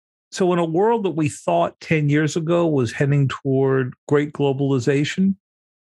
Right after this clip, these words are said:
we're seeing sort of this retreat to borders that I think matches the democratic retreat. One other quick note about Biden himself. If you had looked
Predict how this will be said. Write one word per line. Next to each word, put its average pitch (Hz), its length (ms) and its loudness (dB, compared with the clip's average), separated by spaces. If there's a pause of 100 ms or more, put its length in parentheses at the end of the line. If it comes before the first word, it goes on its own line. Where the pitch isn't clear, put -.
(120)
we're 147 140 2
seeing 151 400 2
sort 147 180 0
of 123 140 -2
this 113 240 -2
retreat 143 500 0
to - 80 -2
borders 117 680 0 (640)
that 135 260 0
I 135 100 0
think 156 320 0 (260)
matches 135 680 0
the 120 100 -2
democratic 117 720 0
retreat. 120 480 0 (840)
One 202 300 0
other 190 220 2
quick - 340 -4
note 170 260 0
about 135 380 0
Biden 147 420 0
himself. 151 580 0 (1080)
If 147 180 -2
you 233 200 2
had 180 100 0
looked 143 480 -2